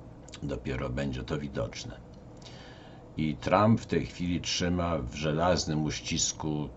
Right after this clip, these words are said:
Partię Republikańską, co jest aż, no, budzi naprawdę pożałowanie,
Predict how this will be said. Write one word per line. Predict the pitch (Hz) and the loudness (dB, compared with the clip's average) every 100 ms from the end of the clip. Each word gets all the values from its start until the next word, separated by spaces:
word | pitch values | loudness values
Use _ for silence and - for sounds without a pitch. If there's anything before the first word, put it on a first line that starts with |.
| - - | -12 0
Partię | 73 71 - | 2 2 -2
Republikańską, | 73 67 - 65 64 62 60 57 - - 50 - - - - - - - - - | -4 -4 -4 -4 -4 -2 -2 -2 -4 -4 -8 -10 -14 -16 -16 -16 -16 -16 -16 -10
co | - 73 | -4 0
jest | 73 76 71 - - - 52 - - | 0 0 -2 -6 -8 -10 -10 -10 -8
aż, | 67 69 - - - | -4 -4 -6 -10 -10
no, | 69 67 64 107 113 - - 71 | -10 -8 -8 -8 -10 -12 -12 -6
budzi | 76 69 69 62 - - - - - | -4 -4 -6 -8 -14 -18 -18 -14 -10
naprawdę | 57 67 69 65 64 | -6 -2 -2 -2 -4
pożałowanie, | 67 65 65 67 67 64 57 65 | -4 -2 -2 -2 0 0 0 -2